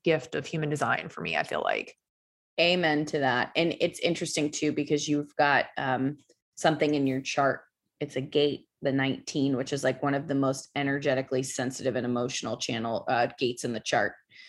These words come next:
Speaker 2: So you are somebody who is going to feel a lot more emotion. And so if you say to yourself, and you're gonna be sensitive to other people's emotions.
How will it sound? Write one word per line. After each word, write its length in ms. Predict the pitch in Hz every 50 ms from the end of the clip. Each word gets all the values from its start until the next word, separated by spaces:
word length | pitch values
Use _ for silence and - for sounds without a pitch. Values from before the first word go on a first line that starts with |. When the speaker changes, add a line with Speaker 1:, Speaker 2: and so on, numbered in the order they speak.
| - - - - - - - - - - - _
Speaker 2:
So 380 | - - 180 156 139 139 135 - -
you 240 | 160 156 165 165 156
are 200 | 143 151 160 165
somebody 460 | 160 - 147 139 127 127 127 127 143
who 340 | 135 - 147 147 135 - - -
is 240 | 151 147 139 - -
going 480 | - - 156 143 143 139 139 139 139
to 240 | 135 - - 131 131
feel 500 | 131 - - - 131 127 131 123 120 -
a 140 | - 135 131
lot 300 | 120 123 123 120 110 -
more 200 | 135 135 127 120
emotion. 680 | - 123 135 131 131 113 127 - - - - - - - -
And 140 | 143 143
so 160 | 143 - 156 147
if 160 | 139 - -
you 160 | 143 147 147
say 320 | 143 - - 160 156 175
to 60 | 180 160
yourself, 320 | 143 139 135 - 123 -
and 140 | - 160 160
you're 80 | 165 156
gonna 120 | 170 170
be 120 | 151 147 147
sensitive 480 | - - 156 160 156 - 135 143 139
to 180 | - - - -
other 160 | 147 156 151
people's 380 | 151 - 135 123 - 131 131 131
emotions. 600 | 120 123 117 120 135 - - 80 69 143 - -